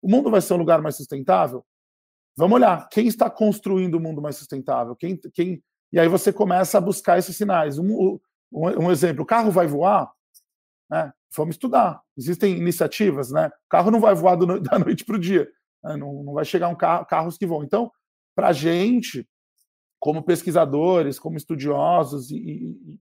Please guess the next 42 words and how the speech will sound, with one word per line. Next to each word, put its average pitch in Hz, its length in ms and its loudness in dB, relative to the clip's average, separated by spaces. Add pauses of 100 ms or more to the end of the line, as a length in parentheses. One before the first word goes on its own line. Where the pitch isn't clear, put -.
(120)
e 143 40 -16
tentando 165 380 -4
entender 156 240 -6
o - 40 -12
futuro, - 500 -2 (260)
a 143 80 -6
gente 147 180 -4
busca 170 340 0
sinais 185 420 0
do - 100 -8
que, 185 200 -6
de 160 200 -8
quais 220 360 0
futuros 196 320 -2
estão 185 160 -6
sendo 185 220 -2
construídos 151 600 -6 (260)
e - 60 -16
quais 202 240 2
podem 190 280 0
ser 185 220 -2
interferidos, 165 760 -6
né, 151 200 -4 (300)
pra 151 140 0
termos 156 340 -4
futuros 160 360 -2
mais 156 460 -2 (320)
gloriosos 151 560 2
ou 151 80 0
melhores, 135 500 0
né? 127 200 -8
Então, 143 400 -8 (220)
é 147 40 -10
um 131 60 -8
pouco 160 240 -4
disso. 151 200 -2
Por 156 100 -2
isso 139 100 -8
que 185 40 -2
eu 165 60 2
faço 170 240 2
essa, 156 340 2